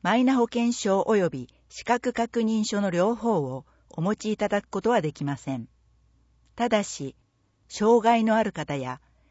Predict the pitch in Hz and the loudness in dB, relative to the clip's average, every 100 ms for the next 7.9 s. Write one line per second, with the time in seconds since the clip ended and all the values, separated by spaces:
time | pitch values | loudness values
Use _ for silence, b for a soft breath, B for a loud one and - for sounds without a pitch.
0 | _ _ - 247 240 170 160 160 214 220 | _ _ -2 2 2 0 -4 -2 -2 -2
1 | 226 165 143 139 131 117 _ _ _ _ | -4 -2 -4 -4 -8 -14 _ _ _ _
2 | 170 202 240 233 220 220 220 220 202 196 | -2 2 2 2 0 0 -2 0 0 0
3 | 185 170 165 196 180 175 - 202 240 175 | 0 0 0 0 0 -2 0 -2 0 0
4 | 143 135 - 160 147 123 - _ _ _ | -2 -4 -8 -6 -4 -6 -14 _ _ _
5 | _ _ - 240 208 165 156 147 214 - | _ _ -4 -2 0 -2 -2 -2 -4 -4
6 | 196 196 170 170 - - 190 226 - 233 | -6 -2 -2 -2 -4 -6 -4 -4 2 2
7 | 220 220 208 - - 196 190 135 139 | 4 2 0 -4 -8 -4 -2 -4 -8